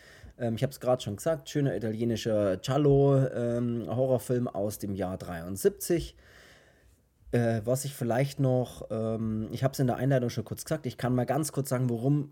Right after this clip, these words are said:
geht's überhaupt in dem Film, den wir heute besprechen wollen. Also in der Einleitung hab ich's grad schon gesagt, es geht um einen, äh, wie eigentlich in jedem klassischen Giallo auch, es geht um einen Killer, der, ähm,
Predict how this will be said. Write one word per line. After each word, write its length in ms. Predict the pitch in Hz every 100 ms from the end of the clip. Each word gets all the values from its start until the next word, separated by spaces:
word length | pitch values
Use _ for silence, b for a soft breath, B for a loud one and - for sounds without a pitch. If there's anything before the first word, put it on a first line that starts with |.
| -
geht's 300 | 110 139 139
überhaupt 380 | 110 101 110 110
in 60 |
dem 120 | 101
Film, 180 | 95 123
den 140 | 113 107
wir 80 |
heute 120 | 104 -
besprechen 440 | 98 92 87 95
wollen. 180 | 90 87
Also 240 | 107 110 127
in 80 |
der 120 | 117 -
Einleitung 380 | 135 143 127
hab 100 | 120
ich's 140 | 113 -
grad 160 | 110
schon 140 | - 95
gesagt, 260 | 151 160
es 160 | 117 -
geht 160 | 113 117
um 100 | 120
einen, 440 | 104 104 104 107
äh, 240 | - 101 95 - 113
wie 300 | 113 135 -
eigentlich 400 | 120 123 135 113
in 100 | 107
jedem 440 | 98 110 139 123
klassischen 520 | - 113 113 120 110 107
Giallo 380 | 113 101 95 -
auch, 320 | 135 151 139
es 220 | 107 -
geht 180 | 120 113
um 160 | 110
einen 380 | - 101 98 95 -
Killer, 460 | - 170 170 165 147 B B B B B - -
der, 440 | 107 113 113 113
ähm, 400 | 107 101 101 101